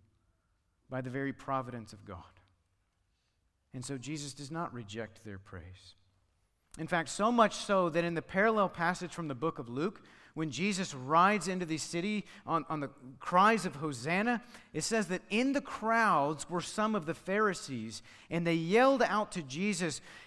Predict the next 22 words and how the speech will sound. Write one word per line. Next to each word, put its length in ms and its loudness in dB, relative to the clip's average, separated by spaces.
"Teacher, 600 8
rebuke 720 8
your 180 6
disciples." 1080 6
And 160 0
Jesus 420 2
replied 480 6
with, 260 4
"I 140 8
tell 380 8
you, 240 4
if 300 0
they 200 8
are 160 6
silent, 800 6
then 140 2
the 80 0
very 340 4
stones 720 8
will 160 0
cry 400 2
out." 360 -8